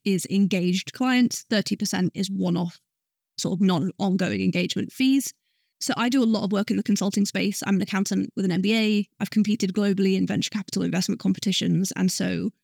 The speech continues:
we do a lot of work with, uh, clients who are about to go on or have just come off shows like Dragon's Den or Shark Tank. And so I do company valuations. So in twenty twenty-three, we facilitated over ten million pounds worth of investments into female-led businesses through exclusively working with female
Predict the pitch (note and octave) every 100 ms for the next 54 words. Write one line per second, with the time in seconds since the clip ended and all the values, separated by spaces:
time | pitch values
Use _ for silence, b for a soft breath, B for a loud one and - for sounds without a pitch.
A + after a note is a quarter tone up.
0 | - A#3 G3+ G3+ G3 F#3+ F#3+ F#3 - G#3+
1 | F#3+ F3+ F#3+ - - E3+ G3 G3+ F#3 F3+
2 | F#3+ F#3+ F#3 - G#3+ G#3 G#3 G3+ - F#3
3 | F3+ F3+ F3+ F#3+ - G3 F3+ - E3+ F3+
4 | - - F3+ F#3 F#3+ F#3+ F#3 F3+ - A3+
5 | - B3 C4 - G#3 G3+ G3 F#3+ - _
6 | _ _ - G3 G#3 G3+ - G3 G3+ G3+
7 | F#3 A3 B3+ C4+ B3 B3 - - _ _
8 | - A3 G3 G3+ G#3 G3+ G#3 F#3+ G3+ G3
9 | G3 - - F#3+ - F3+ - F#3+ F#3+ -
10 | F#3+ F3+ F3 F3 F3+ F3+ - F#3 G3 F3+
11 | F3+ F3+ F3+ E3 - F#3 - F3+ - F#3+
12 | F3+ F3+ F3 F#3 F3 F3+ F3+ F3+ - -
13 | F3+ - - - F#3 F#3 E3+ F3 F#3 -
14 | F#3 F3+ F#3+ F#3